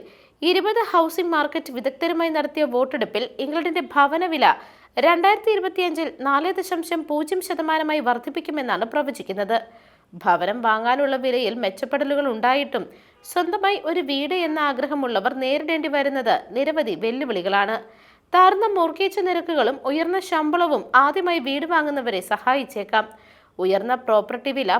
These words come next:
പരിമിതമായ ഭവന വിതരണം, സാമ്പത്തിക അനിശ്ചിതത്വങ്ങൾ എന്നിവ പലർക്കും വിപണിയിൽ പ്രവേശിക്കുന്നത് ബുദ്ധിമുട്ടാക്കും. വാടക ചിലവ് വീടിന്റെ വിലയേക്കാൾ വേഗത്തിൽ വർദ്ധിക്കുന്നതിനാൽ നിലവിൽ വാടകയ്ക്ക് കഴിയുന്നവർക്ക് വെല്ലുവിളിയായിരിക്കുകയാണ്.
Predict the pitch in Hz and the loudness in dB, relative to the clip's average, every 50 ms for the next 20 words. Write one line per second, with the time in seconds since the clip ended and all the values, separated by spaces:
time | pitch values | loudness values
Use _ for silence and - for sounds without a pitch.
0 | 233 - 226 214 196 202 240 254 320 285 285 277 277 269 262 220 - 240 226 220 | 2 2 0 0 0 -2 -6 -4 -4 -2 -2 0 0 -2 -4 0 2 2 2 2
1 | 247 285 302 285 285 - 262 247 262 220 170 - - - - - _ _ _ - | 0 -4 -4 -4 -2 -2 -2 -2 -2 -4 -4 -4 -10 -20 -20 -20 _ _ _ -2
2 | - 349 349 349 370 370 440 440 440 415 415 381 - - 285 277 269 285 294 - | 2 4 6 6 4 2 0 -2 -2 0 2 0 0 4 4 4 4 2 -2 -6
3 | 381 - 381 349 359 359 349 330 - - 269 285 285 233 180 - - - 302 294 | -4 -4 -4 -2 -2 -2 -2 -2 0 0 0 0 0 0 0 0 0 2 4 4
4 | 294 302 320 320 - 339 330 247 262 233 294 302 339 349 359 - 330 320 294 302 | 4 4 0 0 -2 -4 -2 -2 -2 -2 -2 -2 0 -2 -2 -2 -2 0 0 0
5 | 294 294 294 - 294 269 247 220 220 185 180 226 - - 277 285 233 170 - 196 | 0 -2 -4 -6 -4 -4 -2 -2 -4 -4 -4 -8 -8 -8 -8 -8 -8 -2 0 0
6 | 202 196 - 220 214 220 - - _ _ - - - _ _ _ _ - 262 339 | 0 0 -2 -8 -8 -8 -14 -20 _ _ -20 -20 -20 _ _ _ _ -2 4 6
7 | 349 359 370 403 392 453 440 - - 427 403 403 370 392 381 - - - 214 269 | 8 8 8 6 4 0 -2 0 0 0 2 2 2 2 0 0 -2 -6 -4 -2
8 | 285 302 320 349 349 381 359 381 359 370 359 349 - 349 339 311 277 294 302 294 | -2 -2 -2 -2 -2 -2 0 0 0 0 0 -2 -2 -2 -2 0 0 -2 0 0
9 | 320 302 339 320 277 233 269 247 254 - 302 - 330 311 311 254 285 240 202 160 | -2 -4 -4 -6 -2 0 0 0 0 -4 -6 -6 -4 -4 -2 0 2 2 2 2
10 | - - - - - _ _ - 277 339 349 370 370 440 403 349 349 320 294 294 | 0 -4 -18 -20 -20 _ _ -6 -2 0 0 2 2 2 0 2 4 6 6 6
11 | 302 330 330 392 370 - 403 - 381 359 339 330 339 330 330 277 254 202 - 262 | 6 4 0 -2 -6 -6 -2 2 2 2 4 2 0 0 0 0 0 -2 0 -2
12 | 294 254 294 311 311 320 370 403 415 359 311 277 233 208 202 196 202 - 202 - | -2 0 2 0 2 2 0 0 0 2 2 2 2 2 0 -4 -6 -10 -8 -2
13 | 202 196 202 202 220 214 | 2 2 2 2 2 -2